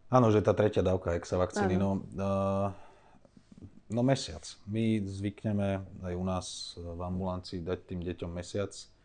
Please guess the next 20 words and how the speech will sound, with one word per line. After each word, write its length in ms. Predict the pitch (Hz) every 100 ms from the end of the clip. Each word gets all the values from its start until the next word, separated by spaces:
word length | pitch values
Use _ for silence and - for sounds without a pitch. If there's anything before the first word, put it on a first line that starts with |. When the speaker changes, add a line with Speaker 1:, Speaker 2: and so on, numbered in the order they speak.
| - _ _ - - - _ -
Speaker 1:
a 240 | 85 85
od 80 | 92
toho 240 | 101 92
covidu. 560 | - 92 95 98 98 98 - - - - - - _ _ - - _ -
Mm, 480 | 104 92 95 92 92 - - - _
a 20 | 104
robíme 240 | 117 123 117
to 160 | 113
tak 160 | 104 107
aj 80 | -
preto, 480 | 82 - 113 117 - - _ - - - - -
lebo 160 | 95 90
existuje 400 | 90 95 - 87
ten 160 | - 85
post-covidový 560 | 85 - 87 85 85
syndrom, 400 | 82 85 87 90 87
o 40 |
ktorom 320 | - 90 87
sme 80 | 85
rozprávali 640 | 87 - 87 87 87 87